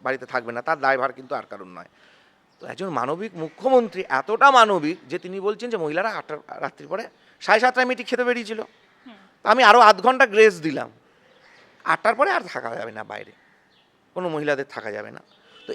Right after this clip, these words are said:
Speaker 1: এই ধরনের যদি মানবিকতা থাকে, যদি হাঁসখালির রেপে মু-, মুখ্যমন্ত্রী বলেন যে, "না, মেয়েটি ওই প্রেগনেন্ট ছিল, মেয়েটির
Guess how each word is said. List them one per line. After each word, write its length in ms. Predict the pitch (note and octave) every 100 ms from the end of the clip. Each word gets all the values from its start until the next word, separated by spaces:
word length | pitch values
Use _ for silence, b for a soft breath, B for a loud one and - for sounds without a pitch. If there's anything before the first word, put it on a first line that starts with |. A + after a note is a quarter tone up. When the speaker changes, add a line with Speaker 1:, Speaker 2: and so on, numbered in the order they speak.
| -
Speaker 1:
এই 220 | D3 F3+
ধরনের 400 | D#3+ A3 B3+ C#4
যদি 200 | B3 B3+
মানবিকতা 600 | G#3+ F#3 A3 C4 A#3 E3
থাকে, 340 | - G#2+ B2 A#2+ _ _ _ _ _ _ _
যদি 180 | D#3+ A3 G#3 -
হাঁসখালির 720 | - E3 - - A3+ B3+ A#3
রেপে 240 | F#3+ G3+ A#3
মু-, 200 | G#3 G3+ -
মুখ্যমন্ত্রী 480 | F#3+ - G#3 G3+ A3
বলেন 280 | G3+ G#3+ G#3
যে, 80 |
"না, 140 | A3+ A3
মেয়েটি 280 | G3+ G#3 G3+
ওই 260 | E3 F#3+
প্রেগনেন্ট 480 | F3+ G3+ F#3 G3+ G3
ছিল, 280 | G3+ F#3 F#3
মেয়েটির 240 | F3+ F#3+